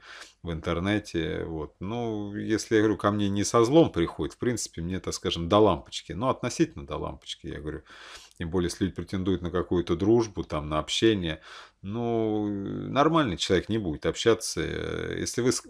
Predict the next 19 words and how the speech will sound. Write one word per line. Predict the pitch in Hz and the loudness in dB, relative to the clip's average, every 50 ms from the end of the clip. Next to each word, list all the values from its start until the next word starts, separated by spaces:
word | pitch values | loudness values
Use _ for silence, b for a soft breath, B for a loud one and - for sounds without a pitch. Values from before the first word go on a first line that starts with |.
| - 78 - | -8 -6 -4
это | - 123 - 131 | -4 -2 0 2
уже | 117 135 131 127 | 6 6 6 6
просто | - 139 120 - - 127 | 6 2 2 4 6 6
о | 120 | 6
вас | 117 - | 6 6
все | - - 113 | 2 0 2
говорит, | 101 104 107 113 110 98 78 - - | 4 6 6 6 6 6 4 2 -2
вы | 85 82 | -2 0
закрыты. | 80 95 90 - - 107 101 85 - - 76 80 - _ _ _ _ _ _ _ _ _ _ _ - | 2 0 0 2 0 0 0 0 -2 -8 -12 -12 -16 _ _ _ _ _ _ _ _ _ _ _ -4
А | 104 107 | -2 0
я | 123 123 117 | 0 0 0
человек, | - - 90 87 90 92 101 87 - - - | 0 0 2 2 4 4 2 2 0 -4 -6
э, | 82 80 82 82 82 82 85 | -4 -4 -2 -2 -2 -2 -2
распахнутая | 87 - - - 95 82 - - 82 76 - 82 80 78 78 78 80 | -2 -2 0 0 0 0 0 -2 -8 -6 -2 0 0 2 0 0 -2
душа, | 80 82 87 82 - - 76 71 71 | -4 -4 -4 -4 -4 -6 -6 -8 -8
да. | 73 78 78 76 78 B B B B B B B B B B B B _ _ | -6 -6 -8 -8 -8 B B B B B B B B B B B B _ _
Какой | - 82 - - 107 | -8 -4 0 2 0
смысл, | - - 107 98 87 - - 92 82 85 - | 2 2 0 0 0 0 0 0 0 0 -2
э, | - 52 52 | -4 -4 -6